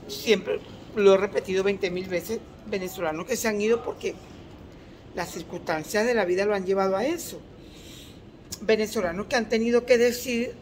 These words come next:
a los sitios donde han llegado: "Mira, yo me vine, yo estoy aquí porque en Venezuela no hay trabajo, en Venezuela no hay comida, en Venezuela los servicios médicos no funcionan, en Venezuela tú para ir a un hospital te mueres, en Venezuela no hay insumos médicos,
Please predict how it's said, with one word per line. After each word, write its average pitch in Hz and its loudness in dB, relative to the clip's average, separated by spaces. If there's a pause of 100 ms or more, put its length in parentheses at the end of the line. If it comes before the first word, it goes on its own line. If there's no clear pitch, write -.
a 196 0
los 170 0
sitios - -6
donde 214 0
han 196 -2
llegado: 190 2
"Mira, 175 0
yo 151 -6
me 175 -2
vine, 208 -2
yo 180 -4
estoy 160 -6
aquí 208 -8
porque 196 -10
en 175 -4
Venezuela 160 -6 (420)
no 180 0
hay 156 2
trabajo, 165 -2
en 180 -4
Venezuela 160 -2
no 160 -4
hay 160 -2
comida, 165 0
en 165 -2
Venezuela 160 -4 (300)
los 180 0
servicios 165 -6
médicos 165 -2
no 160 -4
funcionan, 175 -2
en 170 -2
Venezuela 165 -4
tú 165 -6
para 175 0
ir 165 2
a - -2
un 165 -2
hospital 170 -4
te 170 2
mueres, 170 0
en 165 -2
Venezuela 160 -4
no 165 -6
hay 170 -4
insumos 170 -8
médicos, 185 -2